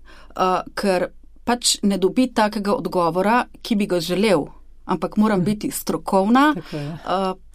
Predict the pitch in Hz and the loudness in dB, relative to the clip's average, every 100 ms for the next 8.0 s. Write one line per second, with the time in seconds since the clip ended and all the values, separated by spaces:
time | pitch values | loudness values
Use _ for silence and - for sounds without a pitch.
0 | - - - 214 202 220 233 214 220 233 | -20 -6 2 4 4 4 2 4 4 4
1 | 220 208 190 185 165 165 160 156 - 190 | 6 6 4 2 2 2 2 0 0 0
2 | 190 180 180 190 208 247 233 220 226 214 | 2 2 2 4 4 4 4 4 4 4
3 | 190 175 170 147 160 165 - 233 196 180 | 4 4 2 -2 -4 -6 -4 0 2 4
4 | 185 190 - 175 175 190 175 175 170 190 | 2 2 0 0 2 4 4 2 0 0
5 | 196 170 175 - 190 196 185 160 - - | 0 0 0 2 2 4 2 0 -8 -18
6 | - - - 190 170 175 202 214 240 240 | -16 -4 0 2 4 4 4 4 4 4
7 | 240 190 220 233 - 156 156 160 214 | 4 0 -2 -4 -2 -2 -2 2 4